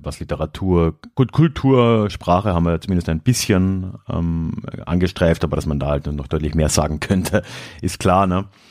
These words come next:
Das, äh, muss dann halt irgendwann mal in einem Vier-Stunden-Format passieren. Ist halt so. <laughs> Aber darauf, äh,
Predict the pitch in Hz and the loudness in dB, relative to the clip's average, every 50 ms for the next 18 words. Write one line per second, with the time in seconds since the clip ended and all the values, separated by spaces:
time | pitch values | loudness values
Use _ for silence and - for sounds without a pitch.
0 | - - - _ _ _ _ - 120 - - 120 107 98 95 92 87 76 - - | -20 -20 -20 _ _ _ _ 0 0 0 2 2 4 4 4 2 0 -2 -4 0
1 | 110 110 - - 101 85 82 80 76 85 90 82 76 69 71 71 73 73 71 71 | 0 0 2 2 2 2 2 2 2 0 0 0 -2 -2 -4 -4 -2 -2 -2 -2
2 | 73 73 71 69 69 69 71 69 - - 73 69 - - 67 69 69 65 - 67 | -4 -6 -6 -6 -6 -6 -6 -6 -4 -6 -6 -4 -4 -8 -8 -8 -10 -10 -8 -10
3 | 65 67 - - - 73 - - - 69 69 - _ - - - - 73 69 - | -10 -10 -12 -12 -12 -12 -10 -12 -12 -14 -16 -20 _ -10 -6 -6 -6 -6 -6 -8
4 | - - - _ _ _ _ - - - - - 855 855 855 - - - - - | -14 -14 -16 _ _ _ _ -2 -2 0 -4 -8 -6 -6 -8 -8 -12 -18 -20 -20
5 | - _ _ 180 - 180 143 - 135 160 185 190 139 - 143 135 127 117 113 101 | -20 _ _ -10 -6 -2 2 2 4 4 4 2 0 0 0 2 4 4 2 2